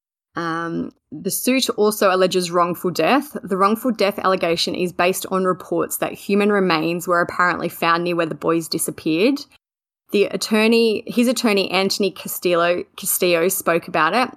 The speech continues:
and he said, "They recently found human remains. It looks like they were found in early November."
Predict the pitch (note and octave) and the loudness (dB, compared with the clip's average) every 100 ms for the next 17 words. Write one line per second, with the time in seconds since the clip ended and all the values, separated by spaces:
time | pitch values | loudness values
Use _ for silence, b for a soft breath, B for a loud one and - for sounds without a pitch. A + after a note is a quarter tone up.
0 | - F#3 G3 F#3 G3 G3 G#3+ A#3 G#3+ A3+ | -8 -4 -2 0 0 2 2 2 0 0
1 | A3 G3 F#3+ - A3 G#3 G3+ F#3+ F3 E3+ | 4 2 2 -4 0 2 2 2 2 0
2 | E3+ - F#3+ G3 F#3 F3+ F#3+ - E3+ E3+ | -4 -4 -4 -2 -2 0 0 0 0 0
3 | E3+ - F3+ F3 E3+ D#3+ E3 D#3+ D3+ C#3+ | -2 -2 -2 0 -2 0 -2 0 -2 -4